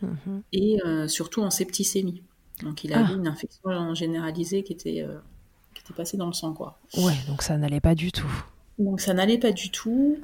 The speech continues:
Speaker 2: Et, euh, et ma première réflexion, ça a été de dire, il faut absolument que j-, j'ai du lait. Il faut absolument que la machine, elle reparte parce que, parce que c'est de ça qu'il a besoin, ce bébé.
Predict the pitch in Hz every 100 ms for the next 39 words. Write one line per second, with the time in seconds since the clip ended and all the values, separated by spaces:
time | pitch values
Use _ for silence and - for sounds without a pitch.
0 | - 185 175 170 165 165 165 160 170 -
1 | _ _ - 190 170 175 - 208 208 196
2 | 185 160 156 185 - 185 185 - 214 254
3 | 170 165 170 170 165 165 185 240 247 -
4 | _ _ - - - 175 170 - 180 180
5 | 185 185 185 - - 156 160 151 151 175
6 | - _ _ _ _ - _ - 151 -
7 | 156 - 190 175 175 190 202 185 165 156
8 | 160 - 175 160 156 156 214 - - 151
9 | - - 160 151 151 147 - 165 170 156
10 | 160 220 220 175 151 175 185 240 233 180
11 | 180